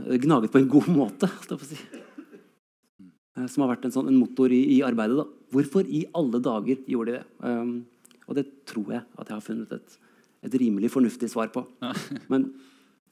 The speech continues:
Speaker 1: men, men, eh, det du egentlig spurte om, denne koblingen med, med Rinnan og kommissærfamilien,
Speaker 2: Ja.
Speaker 1: så blir jo de, de blir også, det blir også bøddel og offer, da.
Speaker 2: Mm.
Speaker 1: Ikke sant? Så det blir portrett av hvordan vi mennesker kan velge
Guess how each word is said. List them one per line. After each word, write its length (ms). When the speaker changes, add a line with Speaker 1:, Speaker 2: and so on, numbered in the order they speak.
Speaker 1:
men, 220
men, 180
eh, 760
det 80
du 80
egentlig 180
spurte 220
om, 80
denne 120
koblingen 380
med, 300
med 320
Rinnan 320
og 260
kommissærfamilien, 840
Speaker 2:
Ja. 80
Speaker 1:
så 140
blir 160
jo 80
de, 80
de 160
blir 160
også, 260
det 80
blir 120
også 280
bøddel 440
og 120
offer, 240
da. 60
Speaker 2:
Mm. 140
Speaker 1:
Ikke 100
sant? 140
Så 80
det 80
blir 160
portrett 400
av 300
hvordan 380
vi 200
mennesker 500
kan 180
velge 440